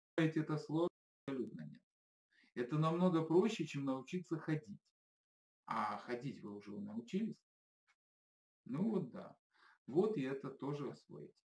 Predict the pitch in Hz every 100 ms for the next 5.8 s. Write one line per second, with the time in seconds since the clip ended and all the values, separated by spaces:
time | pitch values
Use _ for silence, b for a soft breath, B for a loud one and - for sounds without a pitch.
0 | _ b b - 156 175 190 160 156 151
1 | 143 - 131 143 143 123 120 120 - 135
2 | 127 - - 113 - 123 165 190 - -
3 | - 104 104 139 190 190 117 120 143 147
4 | - 123 117 113 - - - _ b b
5 | - - 147 214 - 113 143 160